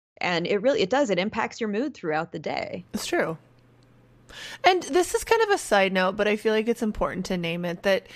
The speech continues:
Speaker 2: um, I think for, for some of our listeners out there, there is an awareness of moving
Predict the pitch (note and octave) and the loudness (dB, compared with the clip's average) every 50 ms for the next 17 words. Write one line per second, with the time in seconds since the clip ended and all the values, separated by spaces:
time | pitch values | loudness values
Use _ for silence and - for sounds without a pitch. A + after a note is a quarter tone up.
0 | - - - - - - - _ _ - A#3 A3+ A3+ A3+ A3+ A3 - C4+ C#4+ C#4 | -20 -20 -20 -20 -20 -20 -20 _ _ 2 4 4 4 4 2 0 0 -2 -2 0
1 | - G#4 G#4 - - G4 G4 F#4 F#4 E4+ D4+ - - - - - - F#4 F#4 E4+ | 0 -2 -2 0 2 2 4 4 4 2 0 -2 -4 -6 -12 -2 0 0 0 0
2 | - - - - A#3+ A#3 B3+ B3+ B3 A#3 A3+ G#3+ G3+ G#3+ G#3+ - G#3 G3+ G3 F3+ | -2 -6 0 2 2 4 4 4 4 4 4 6 4 2 2 0 0 0 0 2
3 | E3+ F3 F3+ - - F#3 F#3 F#3 F#3 F#3 F#3 F#3 F3+ - - - _ _ - G3 | 2 0 0 2 0 2 2 4 4 4 2 2 0 -2 -4 -14 _ _ -8 -4
4 | F#3+ F#3+ G#3 G3+ G3+ G3 G3 F#3+ F#3+ F#3+ F#3+ F#3+ F#3 F#3 F#3 F#3 - - - - | 0 2 2 4 4 4 4 4 6 4 4 4 2 0 -2 -4 -8 -12 -14 -16
5 | - - _ _ - - _ _ _ _ _ _ _ - _ _ _ _ - G3+ | -20 -20 _ _ -20 -20 _ _ _ _ _ _ _ -20 _ _ _ _ 2 2
6 | G#3 G#3 G#3 F#3 G3 G3+ G3 G#3 G#3 A3 G#3+ - A#3 G#3+ G3 G3 F#3 F3+ F3+ F#3 | 4 4 2 2 4 4 4 4 4 2 2 2 0 2 4 2 2 4 2 2
7 | E3+ F#3 F3+ F3+ F3+ F3+ F3+ F3+ F3+ F3+ | 2 0 0 0 0 0 0 -2 -2 -4